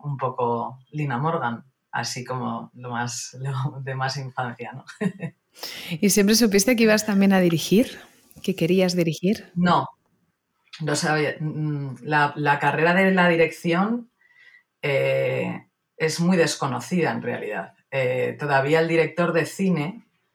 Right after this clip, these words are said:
Speaker 1: eh, pero yo creo que no, no sabía, ni queriendo ser actriz, como muy bien lo que hacía el director.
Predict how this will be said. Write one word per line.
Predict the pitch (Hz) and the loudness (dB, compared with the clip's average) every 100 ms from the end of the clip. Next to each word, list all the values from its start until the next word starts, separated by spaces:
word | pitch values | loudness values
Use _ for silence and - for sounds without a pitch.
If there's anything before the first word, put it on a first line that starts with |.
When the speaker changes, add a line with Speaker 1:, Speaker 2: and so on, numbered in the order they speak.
| _ _ _ _ - - | _ _ _ _ -16 -6
Speaker 1:
eh, | 143 139 135 131 123 123 | -2 0 0 0 0 -2
pero | 151 147 143 | -2 -2 0
yo | 151 151 | 2 2
creo | 170 170 170 | 2 2 2
que | 180 | 0
no, | 170 165 160 147 143 | 2 2 2 2 -2
no | 156 156 160 160 160 156 | -2 2 4 4 4 0
sabía, | - 156 160 156 | 0 0 2 2
ni | 151 | 0
queriendo | 147 151 151 165 | 0 0 0 0
ser | 180 170 | 0 0
actriz, | 160 - 170 180 | 0 0 -2 -2
como | 180 151 | -2 -2
muy | 151 151 | 0 0
bien | 156 160 | 0 2
lo | 156 | 0
que | - | -2
hacía | 123 - 147 | -6 -4 -4
el | 147 | -2
director. | 135 113 - 131 123 - | -4 -6 -6 -8 -8 -10